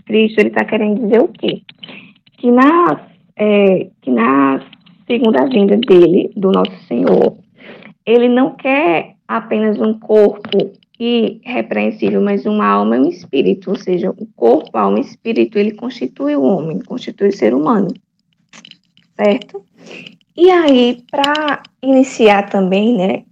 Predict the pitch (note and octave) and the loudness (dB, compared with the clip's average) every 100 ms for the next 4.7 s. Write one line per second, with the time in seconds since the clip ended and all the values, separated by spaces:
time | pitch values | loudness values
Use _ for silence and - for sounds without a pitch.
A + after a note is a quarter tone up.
0 | _ G3 G#3+ - F2+ - A3 _ B3+ - | _ -8 -4 -2 -2 -4 -8 _ -12 -10
1 | - G#3 - G3+ G#3 A#3 A#3 _ _ _ | -12 -14 -8 -4 -2 -2 -6 _ _ _
2 | _ _ _ - A3+ A3 B3+ - A3+ A3+ | _ _ _ -4 -2 0 -4 -4 -2 -2
3 | A#3 C4+ A#3+ A#3+ - _ _ _ G#3 G#3+ | -4 -2 -2 -2 -8 _ _ _ -4 -4
4 | - A3+ G3+ A3 - G#4 | -6 -2 -2 -2 -4 -8